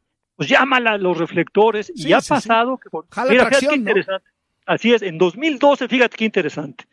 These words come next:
Speaker 1: el republicano que ganó ahí fue Mitt Romney, y gracias a eso, Carlos, le empezó a llover dinero y le empezó a llover a los
Speaker 2: Mm.
Speaker 1: reflectores, y de ahí amarró la candidatura republicana. ¿Y sabes qué pasó?
Speaker 2: Mm.
Speaker 1: A los diez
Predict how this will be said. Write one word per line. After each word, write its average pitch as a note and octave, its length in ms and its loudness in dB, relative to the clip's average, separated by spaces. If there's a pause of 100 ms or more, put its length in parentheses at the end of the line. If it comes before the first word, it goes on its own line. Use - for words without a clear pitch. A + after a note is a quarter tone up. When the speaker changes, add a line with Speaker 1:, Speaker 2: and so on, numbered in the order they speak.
(380)
Speaker 1:
el G3+ 140 4
republicano G3 640 0
que A3+ 120 -2
ganó F#3 240 0
ahí G#3 100 2
fue G3+ 180 0
Mitt G#3+ 180 -8
Romney, E3+ 440 -2
y A#3 140 0
gracias C4+ 420 0
a A#3 100 2
eso, B3 240 -2
Carlos, G#3+ 540 -2 (340)
le G3+ 140 2
empezó G#3 340 0
a C#4+ 60 2
llover B3+ 320 -2
dinero A#3+ 580 0
y A#3 60 -2
le G#3+ 100 -2
empezó G#3 260 -2
a - 40 4
llover A#3+ 160 2
a - 40 -2
los A#3 60 -4
Speaker 2:
Mm. - 40 -8
Speaker 1:
reflectores, G#3 560 -2 (180)
y F#3+ 200 -4
de F#3 100 6
ahí G#3 180 0
amarró A3 380 0
la A3 120 -2
candidatura D#3 520 -2
republicana. D#3 580 -4
¿Y D#3+ 40 -6
sabes A#3+ 280 2
qué B3+ 100 0
pasó? G#3 340 0
Speaker 2:
Mm. - 40 -12 (680)
Speaker 1:
A F#3 160 4
los E3 220 -4
diez A#3+ 320 0